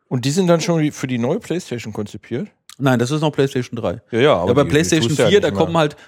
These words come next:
Speaker 2: bei PlayStation vier hast du jetzt das Rezo Gun und das Contrast, heißt das, glaub ich, dabei.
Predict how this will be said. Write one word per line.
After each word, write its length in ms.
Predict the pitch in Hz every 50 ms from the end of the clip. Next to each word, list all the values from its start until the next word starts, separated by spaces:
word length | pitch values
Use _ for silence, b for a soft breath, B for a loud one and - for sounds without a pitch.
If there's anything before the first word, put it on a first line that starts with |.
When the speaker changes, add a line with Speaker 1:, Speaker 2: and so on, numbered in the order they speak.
| B
Speaker 2:
bei 100 | - 120
PlayStation 420 | 117 151 160 - 160 147 135 147 135
vier 200 | - 175 180 -
hast 120 | 196 -
du 60 | 156
jetzt 100 | 156 -
das 160 | 139 120 117 110
Rezo 340 | 113 143 170 170 175 175 165
Gun 300 | 160 151 156 175 170 -
und 220 | - 135 160 -
das 380 | 127 131 - - - - - _ _ _
Contrast, 760 | - - 156 160 160 - - - 127 123 160 160 - - - -
heißt 220 | 139 135 - -
das, 80 | 143 -
glaub 180 | 147 135 143 156
ich, 60 | 147
dabei. 400 | - 139 127 135 - 170 196